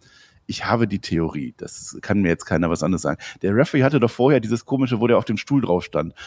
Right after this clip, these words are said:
und hin-, verhindern wollte, dass die Gegner den Stuhl nehmen, wo wir nicht verstanden haben, warum macht er das? Ich könnte mir vorstellen, dass das aus Versehen der Gimmickstuhl war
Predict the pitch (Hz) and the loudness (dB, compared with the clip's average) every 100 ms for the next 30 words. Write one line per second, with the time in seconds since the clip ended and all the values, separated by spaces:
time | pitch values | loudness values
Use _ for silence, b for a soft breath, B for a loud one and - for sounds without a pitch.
0 | B 104 139 175 - 113 185 143 127 143 | B -2 2 2 4 4 4 4 4 2
1 | 123 - 98 123 123 98 98 - 147 120 | 0 -2 0 2 2 2 0 0 2 4
2 | 85 80 76 B B - 107 113 127 117 | 2 0 -4 B B -2 2 2 2 2
3 | 131 113 104 107 110 - - 90 117 B | 2 2 4 4 4 2 0 0 -2 B
4 | B - - - 196 202 143 - 147 120 | B -2 -2 0 -2 0 0 2 0 0
5 | 113 135 - 123 - 113 120 107 113 95 | -2 0 4 2 2 0 2 2 2 0
6 | - 87 76 69 | -2 -4 0 0